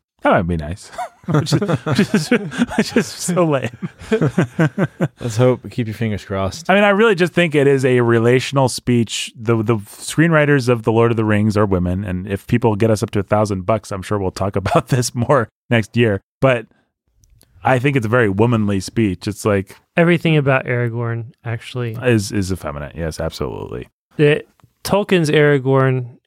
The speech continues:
Speaker 3: and Jackson's Aragorn and the disparity between the, the two of them is the single biggest, maybe. I mean, that might be overstatement, but I'm,
Speaker 1: It's a big weakness and a
Speaker 3: I'm
Speaker 1: big flaw.
Speaker 3: yeah, I'm willing to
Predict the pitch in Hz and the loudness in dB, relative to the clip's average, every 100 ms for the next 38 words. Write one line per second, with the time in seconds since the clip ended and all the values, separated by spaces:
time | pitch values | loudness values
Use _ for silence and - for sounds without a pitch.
0 | - 131 127 117 135 131 - 135 123 135 | -2 0 0 2 2 2 0 -2 -2 -2
1 | 120 120 123 120 120 120 123 - 147 139 | -2 -2 -2 -2 -2 0 0 0 2 4
2 | 135 131 120 120 135 123 120 - 127 - | 4 2 0 -2 -2 0 0 -2 -8 -6
3 | 143 120 113 113 113 110 _ _ - - | -2 0 -2 -4 -4 -8 _ _ -8 2
4 | 147 120 117 131 - - 156 135 120 131 | 2 2 0 0 2 2 4 2 2 2
5 | 120 110 - - _ _ _ _ 120 127 | 2 2 -4 -8 _ _ _ _ -8 -2
6 | 131 120 101 95 - _ 127 143 185 180 | 0 0 -4 -10 -16 _ -4 -2 0 -2
7 | 131 123 110 110 104 - 104 104 104 117 | 0 -2 -2 -6 -10 -10 -12 -12 -10 -10
8 | 120 - _ 127 139 151 160 123 147 117 | -10 -16 _ -2 0 2 2 2 0 2
9 | 127 107 107 110 - 113 101 143 101 - | 2 2 2 2 2 0 2 2 0 0
10 | 101 95 90 110 135 127 139 151 180 170 | 2 4 4 2 0 0 0 2 4 4
11 | 156 - 156 135 135 | 0 0 2 2 0